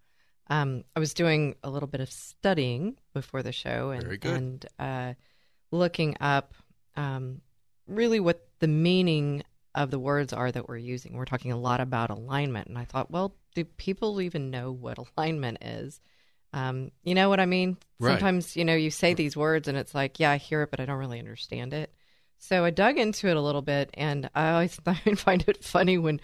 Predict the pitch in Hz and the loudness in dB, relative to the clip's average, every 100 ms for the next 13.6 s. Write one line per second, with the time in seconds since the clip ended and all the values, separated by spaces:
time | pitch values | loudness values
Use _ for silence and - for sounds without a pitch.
0 | - - - 190 185 185 185 175 143 180 | -10 -20 -2 0 4 6 8 6 6 4
1 | 165 170 160 - 156 143 131 - 151 151 | 6 4 4 2 2 2 -2 0 0 2
2 | - 151 175 160 151 143 147 160 160 143 | 0 0 2 2 0 2 4 4 2 2
3 | 143 135 139 147 139 147 165 160 151 139 | -2 -2 -2 2 4 4 4 0 0 4
4 | 151 156 127 120 120 - 127 127 120 127 | 4 4 0 -4 -4 -2 -2 -2 -2 -2
5 | 131 - - 123 135 143 151 180 - 98 | -2 -6 -2 2 4 6 6 2 0 -2
6 | 87 87 87 87 247 262 - - - 214 | -2 -2 2 4 6 4 0 0 4 4
7 | 196 156 170 - 311 - 254 208 175 143 | 6 4 4 6 4 4 2 4 2 0
8 | - - - - _ - 185 175 156 - | -6 -10 -14 -20 _ 4 6 4 2 4
9 | 262 208 185 196 180 220 196 156 139 131 | 6 6 6 4 4 2 4 2 2 2
10 | 135 135 139 139 - 143 156 160 - 151 | 2 0 -2 -4 0 2 2 0 0 -2
11 | - 160 160 151 165 160 104 120 151 160 | -2 0 2 2 0 2 4 4 4 2
12 | 101 101 98 92 101 95 - 104 104 110 | 2 2 0 0 0 2 0 2 0 2
13 | 110 107 95 95 - | 0 0 0 -2 -2